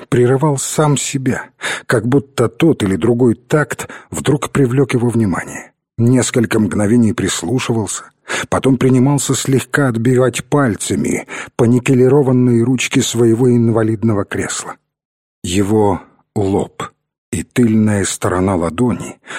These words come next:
были усыпаны темными пятнышками, знаками глубокой старости. На запястьях и шее узловато переплетались толстые голубые вены. Это случилось, думаю,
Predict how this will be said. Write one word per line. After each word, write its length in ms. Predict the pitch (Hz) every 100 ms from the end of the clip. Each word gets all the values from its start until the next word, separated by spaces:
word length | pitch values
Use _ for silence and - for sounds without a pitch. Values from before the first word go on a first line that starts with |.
| -
были 300 | 98 117 123
усыпаны 800 | 117 113 - 143 123 123 117 92 _ -
темными 500 | - 135 127 127 127
пятнышками, 800 | 123 113 - - - - - - _ _ _ -
знаками 600 | - 131 135 127 120 120
глубокой 600 | 107 113 113 135 - 117
старости. 920 | - - 135 - - - - - - - - -
На 180 | 107
запястьях 920 | 110 123 - 143 120 - - 117 110 -
и 60 |
шее 640 | 104 - 143 139 90 - - - -
узловато 520 | 110 98 123 147 135
переплетались 840 | 120 120 117 113 - 131 117 - -
толстые 600 | 151 127 113 - 123 110
голубые 460 | 107 107 104 98
вены. 320 | 87 76 - - _ _ _ _ _ _ _ _ _ _ _ _ _ -
Это 280 | 123 - 123
случилось, 800 | - 123 117 156 143 139 117 107
думаю, 600 | 143 139 131 131 123